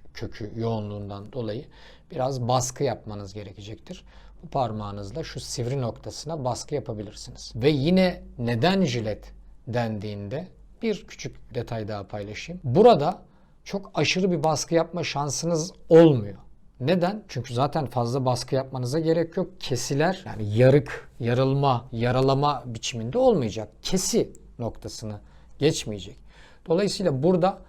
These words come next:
baskı yaptığınızda, çok baskı yaparsanız zaten şu sivri taraf elinizi kesip yaralamıyor ama fazla baskı yaparsanız canınızı yakıyor. Dolayısıyla hastaya fazla baskı yapma şansınız zaten ortadan kalkmış oluyor. Bunun gibi çeşitli sebeplerden dolayı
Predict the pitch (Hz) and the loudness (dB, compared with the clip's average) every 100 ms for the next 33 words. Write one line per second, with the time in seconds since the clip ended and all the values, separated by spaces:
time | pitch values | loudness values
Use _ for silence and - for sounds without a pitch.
0 | - - - 117 135 151 - - 202 180 | -16 -16 -8 0 2 2 -2 0 2 2
1 | 170 - 151 139 123 117 143 190 - - | 0 -2 0 0 -4 -2 -4 -4 -12 -20
2 | - - - 185 156 139 - - 127 127 | -20 -6 -4 -2 -2 -2 -2 -4 -4 -2
3 | 160 135 147 127 143 180 127 110 - - | -2 -2 -6 -4 -2 -2 -4 -6 -8 -8
4 | - - 127 175 147 110 110 - - 139 | -6 -2 -2 -2 -4 -8 -8 -12 -6 -4
5 | 151 151 165 156 147 - - 123 131 156 | -2 -4 -4 -4 -4 -6 -4 -2 2 4
6 | 170 143 196 147 98 120 123 196 202 175 | 2 0 -2 -4 -2 -2 4 6 6 4
7 | - 180 175 185 170 196 180 139 151 156 | 4 2 2 0 0 -2 0 0 0 2
8 | 139 147 120 - 110 120 156 180 - 190 | 2 2 0 -4 -8 -2 0 0 0 0
9 | 143 - - - - 139 - 180 190 175 | -2 -2 -14 -10 -2 -2 0 0 0 0
10 | 147 143 170 135 139 - - 180 160 - | -2 0 -2 0 0 -2 -2 2 2 0
11 | 143 156 180 - - - - 151 143 - | -6 -6 -8 -12 -20 -10 -2 0 0 -4
12 | 151 151 135 143 131 135 117 117 117 131 | -6 -4 -2 -2 -4 -6 -6 -8 -8 -8
13 | 123 120 - 123 110 104 113 247 196 151 | -8 -8 -8 -10 -8 -10 -2 2 4 2
14 | 165 185 170 - - 147 131 123 107 107 | 0 0 0 -2 0 2 0 -2 -4 -6
15 | 127 175 156 175 | 0 4 4 2